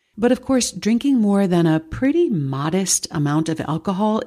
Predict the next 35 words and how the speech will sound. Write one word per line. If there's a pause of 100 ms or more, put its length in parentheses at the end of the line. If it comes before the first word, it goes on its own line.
(120)
is
associated
with
a
lot
of
adverse
health
outcomes, (260)
including
negative
effects
on
mental
health.
And (120)
none
of
us
need
that
right
now. (540)
And
the
longer
that
continues,
that
pattern
continues,
the
more
those
risks